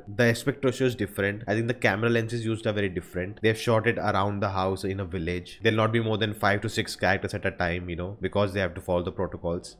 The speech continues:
Definitely they would have tweaked the film according to that. Now, I don't know if they were going to shoot the movie and then the pandemic happened, or they got the idea for the movie during the pandemic and then they shot it, because I remember they started shooting around November somewhere. And Fahad, man, what to say about him? I'm a big fan. I'll watch anything.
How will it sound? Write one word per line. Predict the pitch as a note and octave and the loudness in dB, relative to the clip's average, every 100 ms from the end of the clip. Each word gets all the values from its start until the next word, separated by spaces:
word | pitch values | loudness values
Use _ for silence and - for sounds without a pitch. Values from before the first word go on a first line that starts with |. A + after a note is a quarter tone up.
| G#2 | 0
Definitely | B2 C3+ C#3+ | 2 2 2
they | C3 | 4
would | B2+ | 4
have | C3 - | 2 4
tweaked | A#2+ A#2 | 2 4
the | B2 | -2
film | - A#2+ A2+ G#2+ | 0 2 2 0
according | G2+ G2 G2+ G#2+ | -2 -2 -2 -2
to | G2 | -2
that. | G#2 A#2 - | 0 -2 0
Now, | A2+ | 2
I | A#2+ | 4
don't | C3+ | 4
know | C3 | 4
if | A#2+ | 4
they | |
were | B2 | 4
going | A#2+ A#2 | 4 4
to | A#2+ | 2
shoot | - A2+ | 0 0
the | A#2 | 2
movie | A2+ A2 A2+ A2 | 0 2 2 4
and | G2+ F2+ | 2 0
then | G2+ G2+ | 0 0
the | |
pandemic | G#2 G2 G2+ G#2+ G2+ | 0 0 0 -4 -4
happened, | A2 - G#2 G#2+ | -4 -2 -2 -2
or | F#2+ F#2+ | 0 2
they | A2 G#2 | 2 0
got | F#2+ G#2 A2 | 2 2 4
the | A2+ | 4
idea | G2+ F#2+ G#2 | 4 2 0
for | G#2 | -2
the | G2+ | -2
movie | G2+ G2 | -2 0
during | F#2+ G2 | 0 0
the | F#2+ | 0
pandemic | G2 F#2+ F#2 F2+ F#2 | 0 0 -2 -4 -2
and | F2 | -2
then | F2+ E2+ | -2 -2
they | F#2+ | -4
shot | - E2 G#2 | -4 -4 -4
it, | G#2+ A#2 | -6 -2
because | C3+ D3 | 2 4
I | |
remember | C#3+ C3+ C#3+ | 4 2 0
they | C#3 | -2
started | - B2+ B2+ | 2 4 4
shooting | B2 A2 B2+ G2 | 2 -2 -2 -2
around | G#2 G#2+ A2+ | 0 2 0
November | G#2 F#2 F#2 F#2 G2 | 0 -2 -2 -2 -4
somewhere. | - F2 D#2+ D2+ - | -4 -6 -6 -8 -4
And | B2+ B2+ | -4 0
Fahad, | C#3 C#3 C3 | 4 6 6
man, | G2+ G2 G2+ | 4 2 2
what | A2 | 0
to | A#2 | 0
say | A2 G2 | 0 2
about | F#2+ E2+ | 2 -2
him? | D2+ D2 - | -4 -10 -6
I'm | F2 F#2+ | 0 0
a | |
big | F#2 F2 | 0 -4
fan. | - C#2+ - - | -6 -12 -12 -10
I'll | F#2 G2 | -2 0
watch | F#2+ F2 | 0 -4
anything. | D#2+ D2+ | -6 -10